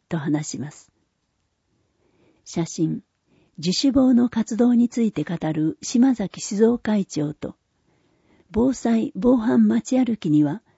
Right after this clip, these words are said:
約三十人の子どもたちが参加しました、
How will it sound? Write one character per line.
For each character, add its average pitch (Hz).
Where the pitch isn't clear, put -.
約 220
三 254
十 285
人 185
の 156
子 190
ど 208
も 214
た 185
ち 151
が 151
参 175
加 165
し -
ま 151
し -
た、 -